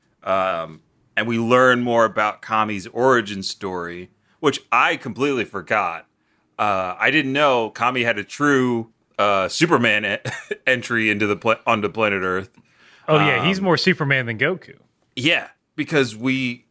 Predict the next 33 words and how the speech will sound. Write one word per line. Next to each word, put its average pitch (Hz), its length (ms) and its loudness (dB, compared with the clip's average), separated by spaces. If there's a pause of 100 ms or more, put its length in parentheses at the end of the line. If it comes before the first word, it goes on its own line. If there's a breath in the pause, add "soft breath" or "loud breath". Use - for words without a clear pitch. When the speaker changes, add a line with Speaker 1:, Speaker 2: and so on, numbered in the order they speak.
Speaker 1:
kind 147 200 0
of 127 80 -2 (200)
pieced - 400 -10
the 143 60 -8
puzzles 135 420 -2
together 123 600 2
from 110 260 -10
what 110 260 2
Kami 117 380 2
told 98 320 -4
Popo 120 580 2
a 95 60 -6
long 117 300 2
time 110 260 -2
ago, 107 240 2
like, 104 160 0
hundreds 110 480 -2
of 92 140 -8
years 113 260 -2
ago, 95 520 -2 (600 soft breath)
um, 92 520 2 (1300)
that, 113 300 0 (320)
you 104 120 -4
know, 98 240 0 (520)
Kami 135 260 0
didn't 147 200 0
remember 123 840 2
anything 127 680 0
but 101 340 0 (880)
arriving 117 640 0
at 113 100 -2
Yunzabit 98 480 -4
Heights. 90 500 -6